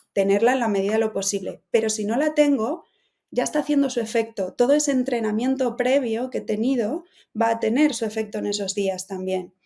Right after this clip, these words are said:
Y sé que voy a tener estrategias un poco de, de punto crítico, ¿no? De acudir a ellas cuando estoy muy mal. Pero no podemos acudir a fórmulas rápidas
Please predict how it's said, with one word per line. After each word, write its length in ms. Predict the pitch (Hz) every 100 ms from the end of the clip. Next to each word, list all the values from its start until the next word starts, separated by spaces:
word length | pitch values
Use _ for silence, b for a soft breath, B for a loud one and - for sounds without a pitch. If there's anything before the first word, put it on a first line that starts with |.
| B B B B
Y 140 | 214 208
sé 200 | 240 262
que 120 | 294
voy 140 | 285
a 120 | 277
tener 240 | 247 233 247
estrategias 920 | 247 240 208 220 254 254 262 - - - -
un 100 | 208
poco 420 | 214 233 233 233
de, 320 | 202 190 185 180
de 100 | 190
punto 320 | 247 247 415
crítico, 520 | 226 214 190 - 180
¿no? 180 | 220 285
De 160 | - -
acudir 400 | 196 208 208 233
a 120 | 262
ellas 280 | 247 262 285
cuando 200 | 240 214
estoy 220 | 208 220
muy 240 | 220 208 202
mal. 340 | 196 190 185 B B B B B _
Pero 240 | 233 214 214
no 240 | 220 214
podemos 420 | 254 240 233 233
acudir 440 | 233 214 214 202 220
a 60 |
fórmulas 440 | 208 214 214 208 196
rápidas 680 | 196 196 196 196 196 -